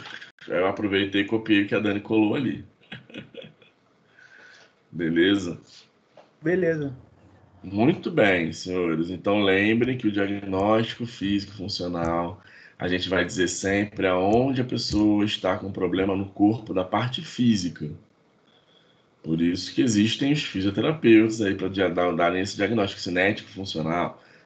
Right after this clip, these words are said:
Speaker 1: físico funcional, né? O diagnóstico fisioterapêutico. Então, antes, se a pessoa é tetraplégica, paraplégica, monoplégica, diparética, hemiplégica, hemiparética, né?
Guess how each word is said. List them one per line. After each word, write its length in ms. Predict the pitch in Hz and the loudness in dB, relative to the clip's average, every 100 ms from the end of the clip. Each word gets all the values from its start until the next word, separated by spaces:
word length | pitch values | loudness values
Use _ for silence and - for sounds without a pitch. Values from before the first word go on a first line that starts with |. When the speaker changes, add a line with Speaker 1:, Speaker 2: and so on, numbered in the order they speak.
| _ | _
Speaker 1:
físico 420 | - 110 113 98 | 2 4 4 2
funcional, 800 | - 92 92 80 80 82 87 78 | -8 -10 -6 -4 -4 -4 -2 -2
né? 80 | 80 | -2
O 40 | 82 | -2
diagnóstico 520 | 87 90 104 110 - | -4 0 0 0 -2
fisioterapêutico. 1040 | 110 113 110 98 98 - 87 85 80 - _ - - - - | 0 2 2 0 0 0 2 2 0 -8 _ -20 -20 -20 -8
Então, 140 | - 87 | 0 2
antes, 180 | 110 | 2
se 60 | - | -2
a 40 | |
pessoa 320 | - 92 95 87 | -4 0 2 2
é 40 | |
tetraplégica, 960 | 87 104 104 92 87 98 101 87 85 - | 0 0 0 -2 -2 0 2 2 -2 -4
paraplégica, 1040 | - 101 87 - - 95 92 90 82 - | 0 2 0 -6 -4 -2 -2 -2 -6 -8
monoplégica, 1120 | 87 107 117 101 85 - 92 90 78 76 - 78 - - | -4 2 2 2 -4 -2 0 2 0 -4 -10 -12 -14 -4
diparética, 1120 | 107 131 131 101 90 95 90 78 - 76 - - - | 0 2 2 0 0 0 0 -2 -10 -16 -18 -18 0
hemiplégica, 960 | 127 123 113 107 92 92 87 80 80 | 4 6 4 2 0 2 2 -2 -4
hemiparética, 920 | 92 120 117 98 85 90 87 80 - - | -2 0 -2 -2 -2 -2 -4 -6 -12 -4
né? 400 | 113 117 147 | -2 0 -2